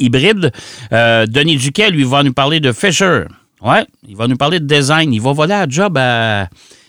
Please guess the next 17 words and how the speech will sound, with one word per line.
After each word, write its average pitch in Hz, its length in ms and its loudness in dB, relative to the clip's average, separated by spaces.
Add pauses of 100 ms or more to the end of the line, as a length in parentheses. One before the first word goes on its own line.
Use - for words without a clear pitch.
à 104 180 -2
notre 127 240 0
ami 147 180 0
Pierrot, 143 460 0
là. 110 140 0 (800)
<laughs> 175 680 -4
Mais 143 220 4
c'est 143 180 0
notre 139 220 2
historien, 156 640 0
c'est 156 200 0 (120)
notre 151 260 0
historien 139 460 0
de 117 40 -2
service, 117 380 -2
bien 107 180 0
sûr. 175 200 0